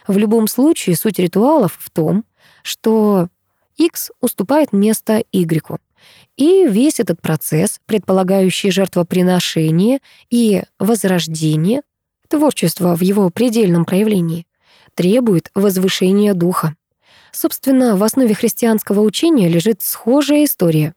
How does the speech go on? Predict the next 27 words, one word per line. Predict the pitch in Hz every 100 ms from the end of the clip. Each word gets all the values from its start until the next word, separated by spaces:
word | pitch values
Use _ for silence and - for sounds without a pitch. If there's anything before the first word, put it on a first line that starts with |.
| _
рождение | 190 175 165 185 175 -
Иисуса, | 180 175 - 254 311 359 311
жертва | 175 202 208 202
на | 190
кресте, | 190 190 - 202 233
вознесение. | 214 202 208 - 156 147 151 165 _ _ _ _ _ _ -
Вот | 262 269 339
почему | - - 226 226
переход | 202 214 - 240 -
от | - 202
одного | 208 202 208 208
времени | 185 202 196 190
года | 190 190 180
к |
другому, | 180 190 185 262 302 180 147 _ -
дни | 180 175 165 165
равноденствия | 175 175 170 226 269 - 170
и | 160
солнцестояния, | - 170 170 170 185 202 277 262 226 - _ _ _ _
всегда | - 208 196 202
отмечался | 202 208 185 233 262 247 - 160 _ _ _ -
религиозными | 226 247 226 180 196 220 262 254 247 240
церемониями. | - 226 240 240 196 175 165 160 151 156 _ _ _ _
Еврейская | 277 277 302 302 - 190 185
и | 196
христианская | - 208 - 202 185 - 180 180
Пасха | 247 277 - 214